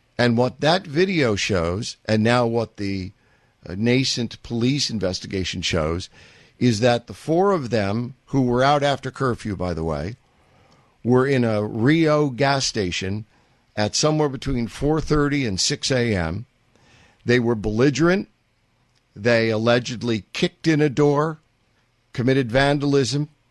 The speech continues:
peed all over the place, were confronted, picked a fight with the security guard, tried to flee, were stopped, police were called,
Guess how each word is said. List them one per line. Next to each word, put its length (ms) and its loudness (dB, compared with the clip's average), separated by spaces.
peed 320 2
all 220 2
over 180 -2
the 80 -8
place, 560 -4
were 160 4
confronted, 880 0
picked 240 0
a 40 -4
fight 460 0
with 200 -2
the 80 -2
security 560 0
guard, 480 -2
tried 400 2
to 140 -10
flee, 640 -2
were 140 2
stopped, 720 0
police 460 2
were 140 -8
called, 480 2